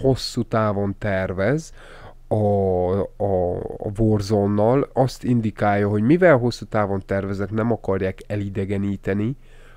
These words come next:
a játékosokat, lásd ugyebár pub G, a cheaterek, a, a gyenge hotfixek és a többi, tehát közel se olyan népszerű a játék, pedig nagyon durva jövője, ö, lehetett volna ezen a téren,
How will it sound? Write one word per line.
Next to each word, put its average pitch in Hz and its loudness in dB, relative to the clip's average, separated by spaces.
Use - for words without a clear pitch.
a - -4
játékosokat, 113 0
lásd 98 -2
ugyebár 90 -4
pub 98 -2
G, 117 0
a - -2
cheaterek, 101 -4
a, 78 -4
a 95 -2
gyenge 107 -2
hotfixek 98 -6
és 98 -6
a - -12
többi, 123 -4
tehát - -8
közel 95 -4
se - -6
olyan 92 -2
népszerű 95 -4
a 90 -6
játék, 92 -2
pedig 104 -4
nagyon 98 -2
durva 98 -6
jövője, 95 0
ö, 98 -6
lehetett 101 -4
volna 101 2
ezen 131 0
a 127 2
téren, 147 2